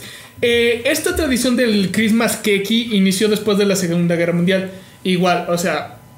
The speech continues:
esto es un poquito para la alerta. Yo creo que sí aplica. Estados Unidos, eh, ámalo u ódialo, es el Porfirio Díaz del mundo. Hizo cosas buenas, hizo un chingo de cosas malas.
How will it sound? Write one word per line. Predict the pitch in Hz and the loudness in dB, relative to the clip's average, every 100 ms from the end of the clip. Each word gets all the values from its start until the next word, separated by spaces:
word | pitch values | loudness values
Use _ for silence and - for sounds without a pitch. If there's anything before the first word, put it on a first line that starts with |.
| - - - | -20 -12 -4
esto | 349 - 359 | -4 0 -2
es | 339 | 0
un | 330 | 0
poquito | 311 262 226 254 196 | -2 -4 -2 -2 0
para | 180 165 | 0 0
la | 160 | 0
alerta. | 160 165 160 | -2 -2 -2
Yo | 185 | -2
creo | 208 226 | -2 -2
que | 196 | -2
sí | 190 | -4
aplica. | 175 170 151 131 - - - - - - - | -4 -4 -6 -8 -12 -20 -20 -20 -20 -6 -2
Estados | 226 233 339 330 | 0 0 0 0
Unidos, | 269 233 233 247 240 226 - - | 2 2 4 4 4 4 0 -2
eh, | 185 180 175 170 180 | 0 2 2 2 2
ámalo | 208 233 233 220 214 214 | 0 2 2 2 2 0
u | 196 180 | -2 0
ódialo, | 190 185 190 190 185 190 - - - | 2 2 2 2 2 0 -2 -10 -8
es | 196 175 | -4 -2
el | 190 | -2
Porfirio | 196 175 202 196 180 | -2 0 2 2 2
Díaz | 190 180 | 2 2
del | 175 156 | 0 0
mundo. | 170 175 175 180 180 - - | 0 0 0 0 -2 -8 -6
Hizo | 196 196 | -2 -2
cosas | 190 196 202 | -2 -2 -2
buenas, | 170 180 185 185 - | -2 0 0 -2 -4
hizo | 196 185 | -6 -2
un | 185 | -2
chingo | 196 196 185 | 0 0 0
de | |
cosas | 175 175 180 170 | -2 -4 -4 -4
malas. | 170 175 180 - | -2 -2 -4 -8